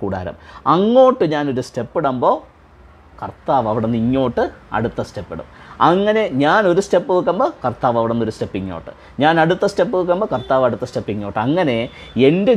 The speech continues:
ജീവാത്മാവും കർത്താവിൻ്റെ ആത്മാവും കൂടെ, ജീവാത്മാവും പരമാത്മാവും കൂടെ സംഗമിക്കുന്ന ഒരു സ്ഥലമാണ്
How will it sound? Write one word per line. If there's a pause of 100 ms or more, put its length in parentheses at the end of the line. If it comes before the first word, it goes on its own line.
ജീവാത്മാവും (100)
കർത്താവിൻ്റെ (120)
ആത്മാവും (100)
കൂടെ, (800)
ജീവാത്മാവും
പരമാത്മാവും
കൂടെ (160)
സംഗമിക്കുന്ന (520)
ഒരു
സ്ഥലമാണ്